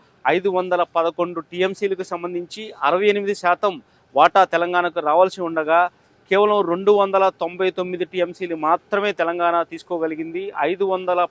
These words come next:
పదకొండు టీఎంసీలు ఏపీ తీసుకోగలిగింది. అంటే, ఎక్కువ శాతం వాటా ఏపీ తీసుకుంది. పదేళ్లగా కూడా శాశ్వత అన్యాయం జరిగింది తెలంగాణ రాష్ట్రానికి అని చెప్పి అసెంబ్లీలో ఉత్తమ్ కుమార్ రెడ్డి పవర్ పాయింట్ ప్రజెంట్ చేశారు, లెక్కలతో సహా వివరించే ప్రయత్నం చేశారు.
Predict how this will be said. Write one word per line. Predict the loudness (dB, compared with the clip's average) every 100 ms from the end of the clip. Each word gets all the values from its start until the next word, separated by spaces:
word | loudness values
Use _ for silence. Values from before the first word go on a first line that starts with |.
| -2
పదకొండు | -4 -4 -10
టీఎంసీలు | -8 -6 -8 -8 -6 -6 -6 -16 _ 0
ఏపీ | 4 4 2
తీసుకోగలిగింది. | -8 -8 -4 -2 -2 -4 -6 -4
అంటే, | -4 -4 -4 -4
ఎక్కువ | -6 -4 0 0
శాతం | 2 0 0 -4 2
వాటా | 2 2 0
ఏపీ | 0 -4 -8
తీసుకుంది. | -14 -14 -12 -8 -10 -2
పదేళ్లగా | 0 4 4 4 4
కూడా | 2 2 2 0 _ _
శాశ్వత | 2 4 4 2 4
అన్యాయం | 4 4 2 2 2
జరిగింది | 0 0 -4 -4 -6
తెలంగాణ | -2 -2 0 0 2
రాష్ట్రానికి | 2 -2 -8 -10 -10
అని | -12
చెప్పి | -12 -8
అసెంబ్లీలో | -8 -6 -8 -4 -4
ఉత్తమ్ | -4 -4 -6
కుమార్ | -6 -2 0
రెడ్డి | -2 -4 -6 -6 _ _ 0
పవర్ | 2 4
పాయింట్ | 0 0
ప్రజెంట్ | -4 -4 -4 -6
చేశారు, | -4 -4 -4
లెక్కలతో | -2 -4 -2 0 0
సహా | 2 6 6
వివరించే | 4 0 0 -4
ప్రయత్నం | -2 -4 -4 -6
చేశారు. | -6 -8 -12